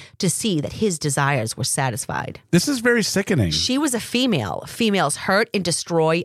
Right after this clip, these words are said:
Speaker 1: males. That is messed up. That is messed up.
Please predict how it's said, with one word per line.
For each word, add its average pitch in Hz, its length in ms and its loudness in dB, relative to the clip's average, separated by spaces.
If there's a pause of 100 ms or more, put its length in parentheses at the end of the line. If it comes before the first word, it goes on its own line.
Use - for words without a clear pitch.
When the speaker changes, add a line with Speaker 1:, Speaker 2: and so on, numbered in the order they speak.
Speaker 1:
males. 147 720 0 (340)
That 196 240 2
is 180 220 0
messed 160 580 0
up. - 280 -4 (720)
That 311 220 0
is 330 80 0
messed 208 320 0
up. 403 300 0